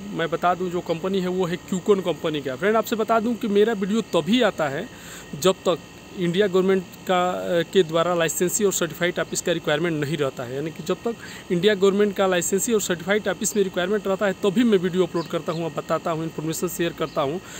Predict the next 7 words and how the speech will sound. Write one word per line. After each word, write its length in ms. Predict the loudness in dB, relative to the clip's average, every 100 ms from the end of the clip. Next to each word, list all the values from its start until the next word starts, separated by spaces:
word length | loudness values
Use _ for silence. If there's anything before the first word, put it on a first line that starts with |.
| 0
तो 60 | 0
फ्रेंड, 260 | 4 4 6
अभी 180 | 2
finally 640 | -2 0 2 4 2 0 0
इंडिया 340 | 0 2 0
की 160 | 0 -6
बेस्ट 420 | 2 2 2